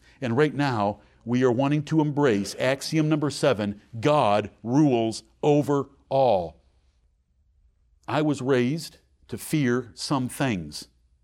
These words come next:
Fear government changes. Fear armies. Fear Russians. Fear ch-, red, red Chinese.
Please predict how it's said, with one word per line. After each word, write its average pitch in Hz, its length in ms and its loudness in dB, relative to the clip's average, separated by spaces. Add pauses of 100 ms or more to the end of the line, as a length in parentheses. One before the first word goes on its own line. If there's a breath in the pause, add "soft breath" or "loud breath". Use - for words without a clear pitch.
(960)
Fear 143 360 -2
government 127 400 0
changes. 98 600 -6 (360)
Fear 143 320 -2
armies. 107 560 -4 (800)
Fear 143 280 -2
Russians. 110 720 -4 (720)
Fear 131 420 -6 (800)
ch-, - 220 -14
red, 123 340 -2 (600)
red 120 300 -2
Chinese. 117 680 -4